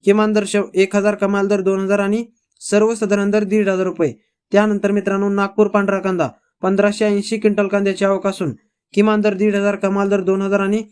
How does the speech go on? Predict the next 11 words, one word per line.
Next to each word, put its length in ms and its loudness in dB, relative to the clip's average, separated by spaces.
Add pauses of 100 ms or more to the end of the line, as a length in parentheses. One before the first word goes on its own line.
(340)
सर्वसाधारण 640 0
दर 140 2 (420)
अठराशे 380 0
पंच्याहत्तर 480 0
रुपये. 320 0 (300)
पुढील 260 4
बाजार 260 0
समिती 340 0
वाई 280 2
लोकल 260 0
कांदा. 320 -2